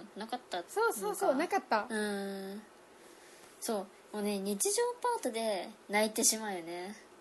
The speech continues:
Speaker 2: わかる、わかる。
Speaker 1: 泣いてなかったよ、
Speaker 2: あそこがあるね。
Speaker 1: お前。
Speaker 2: いや、私最後でな-、日常パートでは泣いてないけど、
Speaker 1: うん。
Speaker 2: あそこがあるからこそ、
Speaker 1: うん。
Speaker 2: 最後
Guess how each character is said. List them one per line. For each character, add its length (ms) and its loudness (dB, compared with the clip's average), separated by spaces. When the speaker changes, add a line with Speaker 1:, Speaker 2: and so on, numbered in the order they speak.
Speaker 2:
わ 140 2
か 140 4
る、 240 6
わ 100 2
か 140 6
る。 160 2
Speaker 1:
泣 180 6
い 40 0
て 80 6
な 100 6
か 60 8
っ 20 6
た 80 8
よ、 120 8
Speaker 2:
あ 20 0
そ 60 0
こ 20 2
が 20 -
あ 20 2
る 20 4
ね。 20 4
Speaker 1:
お 20 4
前。 140 4
Speaker 2:
い 20 -2
や、 60 8
私 360 8
最 260 12
後 80 12
で 100 12
な-、 240 6
日 180 4
常 140 8
パ 80 8
ー 60 8
ト 60 4
で 100 4
は 40 8
泣 140 2
い 20 0
て 80 4
な 60 2
い 60 -2
け 80 6
ど、 80 8
Speaker 1:
う 20 0
ん。 40 6
Speaker 2:
あ 60 4
そ 100 2
こ 120 0
が 120 4
あ 40 4
る 100 0
か 120 0
ら 100 2
こ 120 2
そ、 140 4
Speaker 1:
う 40 8
ん。 40 4
Speaker 2:
最 260 6
後 120 2